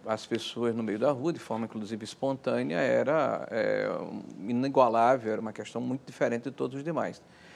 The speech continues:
É, hoje, no Brasil, há uma certa dificuldade em você constatar que fulano tem uma condição, é, boa ou ruim.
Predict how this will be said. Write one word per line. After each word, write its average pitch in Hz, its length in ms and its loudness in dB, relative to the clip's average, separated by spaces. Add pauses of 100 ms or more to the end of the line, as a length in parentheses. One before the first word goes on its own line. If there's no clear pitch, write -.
(760)
É, - 200 -12
hoje, 233 340 4
no 190 140 4
Brasil, 143 580 4
há 151 80 8
uma 185 260 4
certa 156 400 0
dificuldade 147 800 4
em 117 80 -2
você 113 400 -2
constatar 123 680 2
que - 100 -10
fulano 113 540 -2
tem 110 360 -2 (460)
uma 123 160 2
condição, 117 720 0
é, 104 260 2
boa 113 520 4
ou 117 180 4
ruim. 117 380 0